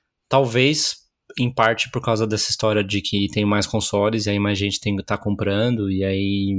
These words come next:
mais gente assina, né? Tem a,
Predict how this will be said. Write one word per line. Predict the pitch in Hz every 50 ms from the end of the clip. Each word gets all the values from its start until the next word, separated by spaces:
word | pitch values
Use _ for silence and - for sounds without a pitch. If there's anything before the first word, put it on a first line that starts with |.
| 92 92 - -
mais | 101 101 107 104
gente | 101 98 92 113
assina, | 107 - - - 107 104 101 98 98
né? | 101 110 - _ _ _ _ _ _ - -
Tem | - 127 127 139 147
a, | 151 151 147 139 127 117 113 107 104 101 98 95